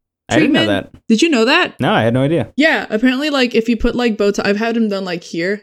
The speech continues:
Speaker 2: and it
Speaker 1: Mm.
Speaker 2: just makes my eyes look real puffy. It just doesn't look good.
Speaker 1: Mm.
Speaker 2: But, like, it helps, like, relieve the pressure on, like, a, uh, one of the nerves that you have around here, which is, like, what causes a lot of my sinus migraines.
Speaker 1: Oh, wow.
Speaker 2: Yeah.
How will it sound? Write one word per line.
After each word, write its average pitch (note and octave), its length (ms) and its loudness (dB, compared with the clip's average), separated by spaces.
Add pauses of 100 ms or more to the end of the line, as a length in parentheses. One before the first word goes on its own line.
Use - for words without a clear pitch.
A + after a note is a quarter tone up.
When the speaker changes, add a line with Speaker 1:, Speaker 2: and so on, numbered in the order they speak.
(160)
Speaker 2:
and A#3+ 140 4
it F4 80 2
Speaker 1:
Mm. - 20 -2
Speaker 2:
just C5+ 200 2
makes A3 340 2
my B3+ 200 4
eyes G#3 280 2
look G#3 140 2
real G3+ 140 2
puffy. F#3 440 -2
It F3+ 40 -6
just A#3+ 160 0
doesn't A#3 260 2
look F3+ 260 0
good. E3 360 -2 (240)
Speaker 1:
Mm. G#2 260 -4 (140)
Speaker 2:
But, G3 200 0
like, F3+ 360 -2
it G3+ 200 2
helps, G#3 340 -2
like, A3 220 0
relieve F#3+ 340 0
the F#3+ 80 -2
pressure G3+ 560 -2
on, F3 160 -4
like, E3+ 220 -6
a, E3 180 -2 (100)
uh, E3 220 -4
one E3+ 160 -2
of F3+ 140 -2
the E3+ 80 0
nerves E3 260 -4
that F3+ 160 -2
you F3+ 80 -4
have F3+ 140 -4
around E3+ 220 -4
here, E3+ 260 -2
which F#3 180 -6
is, F3 60 -6
like, E3+ 160 -6
what E3 140 -2
causes F3 360 -6
a G3+ 60 -2
lot G#3 160 -2
of G#3+ 80 -4
my A3 100 -2
sinus A#3 360 -4
migraines. C4 520 -6
Speaker 1:
Oh, G3 220 0
wow. D#3+ 320 -2 (440)
Speaker 2:
Yeah. F4 220 0